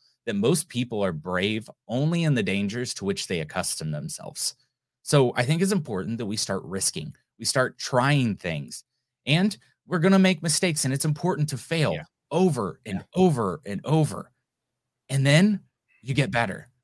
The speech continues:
Speaker 1: and then you fail more. And I think this, especially in leadership, and there is a little bit of a paradigm here for those who have been leaders a long time,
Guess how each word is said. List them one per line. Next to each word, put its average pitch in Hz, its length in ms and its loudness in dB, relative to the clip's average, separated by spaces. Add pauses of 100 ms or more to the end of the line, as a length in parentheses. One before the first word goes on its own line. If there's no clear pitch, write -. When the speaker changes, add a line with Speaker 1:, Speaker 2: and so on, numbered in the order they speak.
(400)
Speaker 1:
and 160 140 4
then 170 80 2
you 175 80 4
fail 160 240 4
more. 156 300 4
And 127 120 -2
I 131 100 2
think 185 360 -2
this, 113 600 -2
especially 156 500 0
in 139 100 2
leadership, 151 560 0 (400)
and 135 160 0
there 156 140 6
is 170 160 2
a - 20 0
little 151 220 0
bit 139 100 2
of 123 80 0
a 107 60 -4
paradigm 104 500 -2
here 98 220 -4
for 110 120 -6
those 104 280 -2
who 131 80 -2
have 85 100 -4
been 95 200 -4
leaders 139 340 0
a 156 40 -2
long 151 200 2
time, 156 320 -2